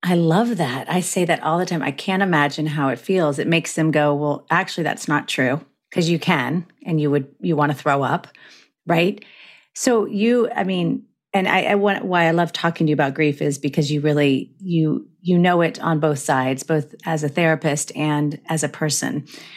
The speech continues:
I mean, can help us. We haven't had someone like this on the podcast. Like, what,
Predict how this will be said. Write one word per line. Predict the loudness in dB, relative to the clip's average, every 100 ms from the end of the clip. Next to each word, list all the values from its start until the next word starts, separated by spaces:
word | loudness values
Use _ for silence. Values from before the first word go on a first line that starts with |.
| -20 -12 0
I |
mean, | 2 2
can | 0 -4 -4
help | -4 -2 0 -2
us. | -2 0
We | 0
haven't | 2 0
had | 0 -2
someone | -2 0 0 0 0
like | -2 0
this | -2 0
on | 0
the | -2
podcast. | -2 -4 -2 -2 -2
Like, | -4
what, | 0 -2 -2